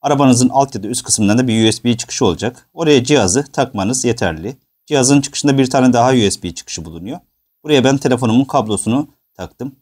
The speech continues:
Böylece telefonumun şarjı bittiğinde telefonumu rahatlıkla şarj edebileceğim. İşte kablom bu. Şimdi isterseniz işleme devam edelim. Bunun için arabanızın start stop düğmesine basmanız gerekiyor. Ben daha önceden uygulama yüklediğim için otomatik açıldı ama ben sizin için tekrar göstereceğim.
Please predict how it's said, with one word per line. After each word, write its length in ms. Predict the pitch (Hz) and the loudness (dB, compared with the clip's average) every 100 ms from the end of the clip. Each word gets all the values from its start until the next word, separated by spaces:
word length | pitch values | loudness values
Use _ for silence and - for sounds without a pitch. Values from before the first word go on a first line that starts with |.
| - | -4
Böylece 440 | 170 131 87 123 | 2 2 2 0
telefonumun 500 | 143 139 123 120 113 | -2 -2 -2 0 -2
şarjı 440 | 113 - 117 107 110 | -2 0 0 0 -2
bittiğinde 560 | 127 - 92 80 123 - _ _ - | -6 -6 -8 -6 -6 -8 _ _ -12
telefonumu 480 | 139 92 92 117 139 | -8 -4 0 0 2
rahatlıkla 600 | 117 117 90 - 127 - _ | 4 2 -2 -12 -12 -14 _
şarj 280 | - 98 95 | -8 -6 -4
edebileceğim. 440 | 98 87 80 92 | -8 -10 -14 -18
İşte 220 | - 101 | -12 -10
kablom 500 | - 104 87 104 117 | -4 -4 -4 -6 -6
bu. 220 | 90 82 - - | -8 -14 -18 -8
Şimdi 200 | 165 165 | -2 0
isterseniz 460 | 156 160 151 151 | 2 2 4 2
işleme 420 | 110 - 127 131 | 0 -2 2 2
devam 320 | 123 113 120 92 | 2 2 0 0
edelim. 280 | 87 127 | -6 -8
Bunun 120 | 135 135 | -8 -8
için 200 | - 127 | -4 -4
arabanızın 560 | 120 123 110 90 113 | -2 -4 -2 -4 -2
start 340 | 123 - 120 117 | -2 0 0 0
stop 280 | 120 120 | -2 -4
düğmesine 460 | - 101 98 117 113 | -4 -4 -4 -2 -2
basmanız 400 | 92 - 82 80 | -4 -6 -10 -12
gerekiyor. 420 | 78 73 - 98 117 _ _ - | -16 -18 -16 -16 -16 _ _ -2
Ben 200 | 151 170 | 0 2
daha 180 | 165 185 | 4 4
önceden 260 | 175 123 | 2 -2
uygulama 400 | 117 127 135 135 | -2 -4 -2 -2
yüklediğim 400 | 135 127 131 139 | -2 -2 -6 -6
için 180 | 117 - | -8 -10
otomatik 480 | - 120 113 - - | -10 -4 -4 -4 -8
açıldı 320 | 117 90 104 | -6 -4 -2
ama 200 | 117 117 | 0 2
ben 120 | 113 | 2
sizin 200 | 107 120 | 0 -2
için 160 | 98 120 | -2 -4
tekrar 380 | 117 120 107 120 | -4 -2 0 0
göstereceğim. 580 | 113 98 85 80 90 | 0 -2 -4 -6 -10